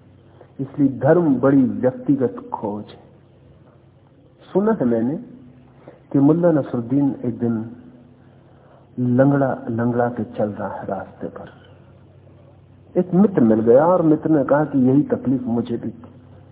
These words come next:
दांत मैंने निकलवा दिए,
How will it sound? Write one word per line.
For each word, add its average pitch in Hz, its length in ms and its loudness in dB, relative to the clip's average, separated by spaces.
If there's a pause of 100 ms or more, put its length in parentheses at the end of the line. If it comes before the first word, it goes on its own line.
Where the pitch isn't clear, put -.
(1500)
दांत 156 340 4
मैंने 131 220 4
निकलवा 110 420 0
दिए, - 300 -10